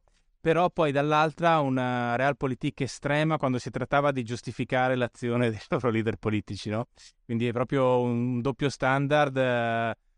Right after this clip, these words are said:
eh, proprio palese, ehm, però questa è quella, è,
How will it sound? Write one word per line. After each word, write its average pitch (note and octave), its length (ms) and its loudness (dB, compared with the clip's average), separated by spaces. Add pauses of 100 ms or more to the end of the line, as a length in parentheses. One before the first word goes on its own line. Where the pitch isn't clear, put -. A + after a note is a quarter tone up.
(200)
eh, C3 180 -4
proprio D#3+ 240 -2
palese, E3 760 0 (260)
ehm, A#2+ 680 -2
però F#3 240 2
questa F#3+ 280 -2
è - 20 -2
quella, C#3 400 0
è, C#3 80 -4